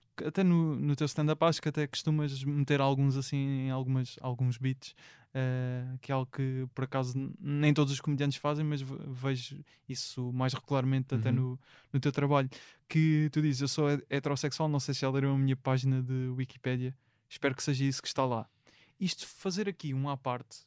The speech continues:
Speaker 1: porque acho que isto depois mexe obviamente com o ritmo
Speaker 2: Uhum.
Speaker 1: que, que estás a, a levar para, para a história, eh, et cetera. Isto é algo que, que é,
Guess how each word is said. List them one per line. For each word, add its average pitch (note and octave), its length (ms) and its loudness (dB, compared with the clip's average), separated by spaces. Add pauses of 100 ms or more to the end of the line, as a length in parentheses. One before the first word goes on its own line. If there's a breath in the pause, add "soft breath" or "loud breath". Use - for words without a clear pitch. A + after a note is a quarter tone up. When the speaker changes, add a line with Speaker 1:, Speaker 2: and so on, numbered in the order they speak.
(200)
Speaker 1:
porque - 200 -8
acho C#3 140 -4
que - 80 -8
isto - 300 -6
depois C3 240 -4
mexe C#3 260 0
obviamente C3 400 -2
com - 80 -4
o C3 60 -2
ritmo C#3 360 -4 (140 soft breath)
Speaker 2:
Uhum. G2 300 -6
Speaker 1:
que, C3 420 -2
que - 60 -20
estás B2 260 -4
a, B2 400 -6 (100)
a - 80 -16
levar A#2+ 360 -6
para, B2 320 -10
para - 180 -10
a - 20 -4
história, F3+ 520 -4 (420 soft breath)
eh, B2 480 -2
et C3+ 160 -2
cetera. E3 300 0
Isto - 180 -2
é E3+ 80 4
algo E3 260 2
que, D3 480 2
que - 200 -6
é, C3+ 40 0